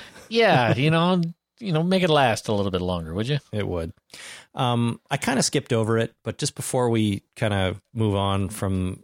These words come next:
Speaker 2: from this episode, um, I thought the stuff with Travis and Madison in that hotel room talking was mostly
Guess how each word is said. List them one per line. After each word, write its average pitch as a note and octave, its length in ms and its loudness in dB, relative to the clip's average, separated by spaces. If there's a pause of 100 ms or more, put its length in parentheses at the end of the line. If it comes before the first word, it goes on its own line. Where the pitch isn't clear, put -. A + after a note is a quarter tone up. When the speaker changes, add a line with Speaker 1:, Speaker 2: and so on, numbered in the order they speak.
Speaker 2:
from G2 180 -6
this F#2+ 180 -2
episode, F#2+ 560 -2 (680)
um, G#2 720 -2 (360)
I C3+ 120 -2
thought F#3+ 360 -2 (140)
the C3+ 140 0
stuff - 580 -2
with G#2+ 320 -2
Travis G2+ 720 -2
and G#2+ 140 -2
Madison G#2 560 0
in G#2 240 -2
that F#2+ 180 0
hotel F#2+ 500 -2
room G#2 420 0
talking B2 540 -2 (680)
was C#3+ 320 0
mostly F3 1040 0